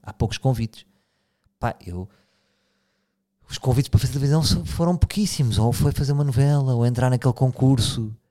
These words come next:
Destes aparecem muito pouco. Pá, que bom que é. É malta que, que nós confiamos, aí vamos nós.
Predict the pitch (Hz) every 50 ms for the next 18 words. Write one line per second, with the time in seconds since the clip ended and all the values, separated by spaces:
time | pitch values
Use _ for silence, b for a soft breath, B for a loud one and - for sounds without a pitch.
0 | _ _ _ 123 117 147 160 165 - - 160 - 180 175 - 180 175 180 170 -
1 | - - 135 - - 156 139 - - - 143 135 139 165 185 180 165 - - 147
2 | 143 139 156 180 190 - _ _ _ _ _ _ _ _ - 135 135 151 156 151
3 | 156 147 - - 160 123 - - - 143 143 143 139 135 143 143 - - 143 135
4 | - - 143 135 143 170 175 165 - - - - 151 170 175 156 156 160 151 139
5 | 139 120 117 113 -